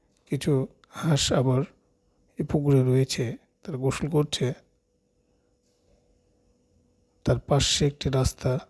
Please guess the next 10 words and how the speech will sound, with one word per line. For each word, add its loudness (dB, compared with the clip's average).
ইট -2
দিয়ে 0
বিছানো, -2
সুন্দর 0
চলে 0
গেছে -2
গ্রামের 0
রাস্তায়। -4
হাঁসগুলো 2
দেখছেন -2